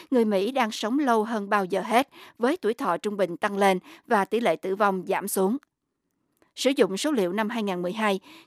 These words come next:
chính phủ cho biết rằng tuổi thọ cho một đứa trẻ sinh vào thời điểm đó bây giờ là gần bảy mươi chín tuổi, một kỷ lục mới về tuổi thọ ở Mỹ. Phụ nữ Mỹ có thể sống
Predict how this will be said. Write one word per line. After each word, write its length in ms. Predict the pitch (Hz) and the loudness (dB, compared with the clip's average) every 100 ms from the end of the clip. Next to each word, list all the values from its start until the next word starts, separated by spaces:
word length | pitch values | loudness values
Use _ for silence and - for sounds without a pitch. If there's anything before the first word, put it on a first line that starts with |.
| - | -2
chính 200 | 254 339 | 0 0
phủ 320 | - 180 196 | 0 0 0
cho 100 | - | -2
biết 260 | 185 240 302 - - | 2 2 2 -12 -4
rằng 240 | 240 214 | -2 -2
tuổi 160 | 214 - | -2 -4
thọ 320 | 285 170 165 _ | 0 2 2 _
cho 80 | 226 | -4
một 200 | 196 - | -2 -4
đứa 100 | 233 | -6
trẻ 280 | - 185 202 | 0 0 0
sinh 200 | 247 214 | -2 -2
vào 200 | 190 170 | -2 -4
thời 180 | - 185 | -4 -6
điểm 220 | 170 208 | -4 0
đó 240 | 190 220 - - _ | 2 2 -4 -20 _
bây 140 | 240 | -2
giờ 280 | 208 190 175 - | 4 4 4 0
là 140 | 196 180 | -4 -2
gần 320 | 190 175 156 | 0 -2 -4
bảy 180 | - 175 | -6 -4
mươi 100 | 226 | -2
chín 220 | 208 233 - | 0 0 0
tuổi, 280 | 175 185 285 - - | -2 -4 -8 -18 -4
một 180 | 247 - | -4 -2
kỷ 100 | 240 | -2
lục 180 | 269 190 | -2 0
mới 260 | 208 202 302 | 0 0 0
về 220 | 226 180 | 0 -2
tuổi 200 | 156 180 | -2 -6
thọ 220 | 269 180 - | -2 -4 -2
ở 80 | 196 | -2
Mỹ. 280 | 190 156 233 _ _ _ _ _ | -2 -4 -10 _ _ _ _ _
Phụ 140 | 240 | 2
nữ 160 | 214 254 | 4 0
Mỹ 220 | 233 196 | 0 0
có 140 | 311 | -4
thể 220 | - 196 208 | -4 -4 -2
sống 400 | - 214 240 | -2 -2 -2